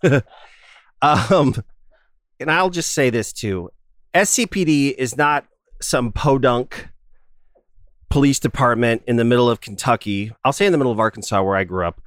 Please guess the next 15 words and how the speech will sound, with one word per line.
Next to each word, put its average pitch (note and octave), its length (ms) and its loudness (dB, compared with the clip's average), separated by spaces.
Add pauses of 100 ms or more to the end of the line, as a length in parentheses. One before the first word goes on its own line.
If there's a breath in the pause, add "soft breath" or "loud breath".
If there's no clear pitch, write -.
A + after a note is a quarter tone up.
(220 soft breath)
where D3 100 0
they E3+ 80 4
don't G3+ 140 4
have G3 140 0
the E3 80 -2
funds C#3+ 880 0
or B2+ 160 0
the B2 300 -4
expertise A#2+ 720 -6
to G#2 120 -14
do A2+ 140 -4
this G#2+ 140 -4
sort G2+ 200 -10
of F2+ 80 -14
thing. F2+ 320 -14